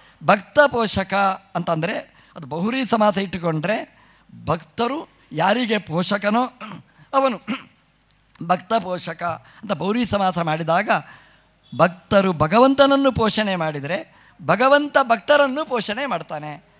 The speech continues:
ಇದು ಎರಡೂ ಇರಬೇಕು ನಮ್ಮಲ್ಲಿ. ನಾವು ಭಗ-, ಭಕ್ತರು ಭಗವಂತನನ್ನು ಪೋಷಣೆ ಮಾಡುವುದಂದರೆ ಏನು? ಭಗವಂತನ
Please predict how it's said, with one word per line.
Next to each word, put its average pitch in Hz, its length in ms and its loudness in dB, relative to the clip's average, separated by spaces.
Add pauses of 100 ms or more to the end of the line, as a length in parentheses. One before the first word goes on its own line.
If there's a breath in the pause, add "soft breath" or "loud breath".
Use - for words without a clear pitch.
(120)
ಇದು 220 120 -4
ಎರಡೂ 208 300 2
ಇರಬೇಕು 233 380 0
ನಮ್ಮಲ್ಲಿ. 131 260 -12 (360 soft breath)
ನಾವು 277 300 2
ಭಗ-, 202 300 2
ಭಕ್ತರು 262 480 4
ಭಗವಂತನನ್ನು 285 720 6
ಪೋಷಣೆ 254 380 4
ಮಾಡುವುದಂದರೆ 202 680 0
ಏನು? 208 320 -4 (500 soft breath)
ಭಗವಂತನ 240 500 2